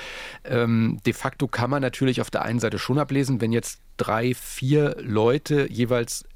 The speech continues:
äh, oder drei Leute waren es dann, die Sondervoten abgegeben haben, also abweichende Meinungen, dann könnte man mutmaßen, das könnten diejenigen gewesen sein, die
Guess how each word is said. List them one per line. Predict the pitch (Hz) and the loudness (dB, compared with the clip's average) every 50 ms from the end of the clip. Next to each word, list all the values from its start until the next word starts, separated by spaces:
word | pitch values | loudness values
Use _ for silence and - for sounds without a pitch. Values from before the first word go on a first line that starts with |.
| - | -10
äh, | - - 110 104 104 104 104 104 101 - - | -6 -2 0 0 2 0 0 -2 -4 -6 -6
oder | - - - 101 | -4 -4 -4 -4
drei | - - 101 107 123 | -2 -2 -2 -2 0
Leute | 123 123 123 120 101 | 0 -2 -2 -2 -2
waren | 107 110 117 | -2 -2 -2
es | 110 - | -2 -4
dann, | - 113 107 110 - - - - - - - | -2 -4 -4 -4 -4 -10 -14 -16 -16 -10 -4
die | - 113 | -4 -2
Sondervoten | 98 95 107 113 131 139 143 131 113 110 120 127 - - - 135 - | 0 0 2 2 4 4 4 2 2 2 2 2 2 2 0 -2 -2
abgegeben | - - - - 143 120 - 135 139 139 131 113 | -2 -4 -2 -2 -4 0 2 2 2 2 2 2
haben, | 123 127 127 139 - - | 2 2 0 0 -2 -2
also | 101 101 110 | 0 -2 -2
abweichende | 123 113 - - 117 113 113 - 113 104 101 | -4 -4 -6 -4 -4 -4 -4 -2 -2 0 0
Meinungen, | 98 95 95 101 113 127 139 139 143 143 147 151 143 - - - - - - - - - - | 2 2 2 2 2 2 4 4 4 4 4 2 0 -2 -10 -16 -18 -18 -20 -20 -20 -10 -4
dann | - 104 101 | -4 -4 -2
könnte | - - 120 127 | -2 -2 0 0
man | 135 123 113 110 | 2 0 2 0
mutmaßen, | 117 135 139 - 131 127 120 - 123 | 0 -2 0 0 -2 0 0 -2 -4
das | 107 - - | -4 -4 -4
könnten | - 120 92 120 113 | -4 -4 -2 -2 -2
diejenigen | 101 120 120 127 127 127 113 117 120 | 0 2 2 4 2 2 2 2 2
gewesen | 107 113 101 117 120 113 113 | 2 2 4 2 2 2 2
sein, | 110 104 110 117 123 117 | 2 2 2 2 0 0
die | 110 113 110 113 117 | 0 0 0 0 -2